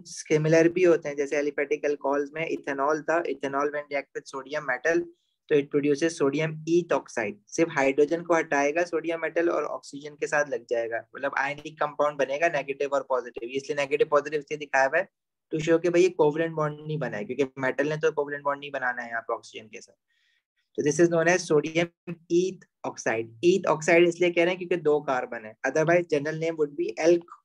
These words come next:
oxide। मतलब अगर propanol होगा तो वो sodium prop oxide कहलाएगा। let's say अगर यहाँ पे हम लोग propanol ले लेते हैं, सीएच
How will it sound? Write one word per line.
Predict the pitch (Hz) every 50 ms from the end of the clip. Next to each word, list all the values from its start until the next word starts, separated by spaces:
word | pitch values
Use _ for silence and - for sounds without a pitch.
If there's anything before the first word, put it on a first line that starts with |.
| _ - 135
oxide। | - - - 139 113 107 104 _ _ _ _ _ _ _ _ _ _ _ _
मतलब | 131 143 160 160
अगर | 165 160 175 180 175
propanol | 175 170 156 170 170 170 175 175 185 190 190
होगा | 180 170 170 175 185 202 - _ _ _ _ _ _ _ _
तो | 151 147 147
वो | 156 170
sodium | 170 170 170 160 151 156 160 175 185 175 - _ -
prop | 175 175 180 175 - - _ _ _ _ _ - 135
oxide | 131 - - 156 143 147 139 151 _
कहलाएगा। | 139 127 123 117 113 110 110 120 113 110 113 110 - - 131
let's | 135 139 139 139 -
say | 160 156
अगर | 151 147 151 151
यहाँ | 151 147 143 139 139 -
पे | 156 170 202 - - - _ _ _ _ _ _ _ _ _ _ _ _ _ _ _ _ _ _ _ _ _ _ _ _ _ _ _ _ _ _ _ _ _ _ _ _ _ _ _ _ _ - _ _ _ _ _ _ _ _ _ _ _ _ _ _ _
हम | - 131 131
लोग | 131 135 139 139 139
propanol | - 147 143 139 143 156 151 151 147 147 156
ले | 156 151 147
लेते | 135 127 123 117 - 117
हैं, | 117 117
सीएच | 117 123 135 135 139 139 139